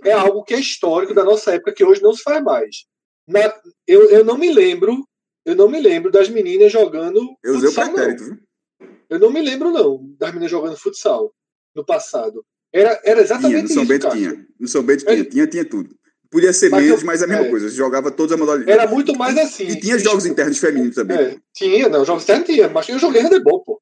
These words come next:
Speaker 1: Eu fui, eu joguei handebol. É, o, o, o, mas era muito isso com essa educação física. Dia de vôlei jogava todo mundo, dia de basquete jogava todo mundo, dia de futebol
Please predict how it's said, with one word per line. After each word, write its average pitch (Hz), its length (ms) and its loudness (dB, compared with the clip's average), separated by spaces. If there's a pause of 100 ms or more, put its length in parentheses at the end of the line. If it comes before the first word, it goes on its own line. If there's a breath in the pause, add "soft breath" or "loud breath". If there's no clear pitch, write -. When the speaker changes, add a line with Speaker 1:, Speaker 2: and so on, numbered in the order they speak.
(140)
Speaker 1:
Eu 427 100 -6
fui, 415 260 -6
eu 370 200 0
joguei 330 240 0
handebol. 285 420 -4 (480)
É, 120 520 0 (480)
o, 311 100 -4
o, 330 640 -4
o, 123 480 -8 (440)
mas 190 180 0
era 240 140 -2
muito 285 340 0
isso 196 200 -6
com - 60 -4
essa 147 160 -6
educação 147 340 -6
física. 135 320 -2
Dia 202 200 -2
de 240 100 2
vôlei 170 340 0
jogava 175 340 -2
todo 277 220 -6
mundo, 233 420 -6 (300)
dia 208 140 6
de 208 60 -4
basquete 196 360 -2
jogava 156 300 -4
todo 147 260 -6
mundo, 151 400 -2
dia 240 160 -8
de 247 80 -8
futebol 208 840 0